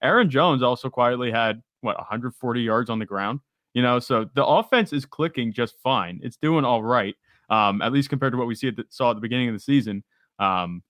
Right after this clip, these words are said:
I, I like the matchups on the outside. Aaron Rodgers should have you know, another good day, at least compared to what he's been doing. I think we can move him up, like you said, into the Q B one range. It's gonna be low end Q B one. He's not gonna have,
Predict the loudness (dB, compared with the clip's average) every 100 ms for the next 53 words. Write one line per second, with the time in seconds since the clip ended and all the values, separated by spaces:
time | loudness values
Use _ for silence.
0 | _ _ _ _ 0 2 4 4 2 2
1 | 0 0 -2 -2 0 0 2 0 2 0
2 | 0 0 -2 -4 -10 -4 -2 -2 -4 _
3 | -20 -8 -4 -4 -6 -6 -2 -2 -4 -4
4 | -4 -4 -8 _ -6 -2 -4 -4 -4 -2
5 | -2 -6 -6 -8 -8 -6 -8 -8 -8 -8
6 | -8 -6 -6 -4 -4 -6 -8 _ _ _
7 | -6 -6 -6 -4 -4 -6 -6 -6 -4 -4
8 | -4 -4 -4 -4 -4 -4 2 4 6 6
9 | 4 4 2 0 2 2 2 2 0 0
10 | -2 0 2 0